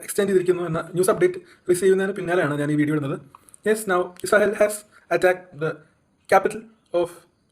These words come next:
ഖത്തർ, ദോഹ. ട്രംപ് ഇൻസ്റ്റിൽ ചെയ്യുന്ന ടാരിഫ് വാർ, അത് already ഇൻഫ്ലേഷൻ ഹൈ ആക്കിക്കൊണ്ടിരിക്കുകയായിരുന്നു.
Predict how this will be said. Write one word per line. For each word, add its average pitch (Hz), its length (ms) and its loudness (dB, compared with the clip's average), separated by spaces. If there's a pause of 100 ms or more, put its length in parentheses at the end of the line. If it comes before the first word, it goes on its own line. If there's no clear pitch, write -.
(120)
ഖത്തർ, 190 220 0 (220)
ദോഹ. 156 140 2 (1900)
ട്രംപ് 202 220 4
ഇൻസ്റ്റിൽ 214 300 0
ചെയ്യുന്ന 190 220 2 (180)
ടാരിഫ് 180 280 4 (140)
വാർ, 160 160 2 (640)
അത് 190 120 4 (320)
already 185 320 4
ഇൻഫ്ലേഷൻ 185 400 0
ഹൈ 175 140 4
ആക്കിക്കൊണ്ടിരിക്കുകയായിരുന്നു. 160 640 -4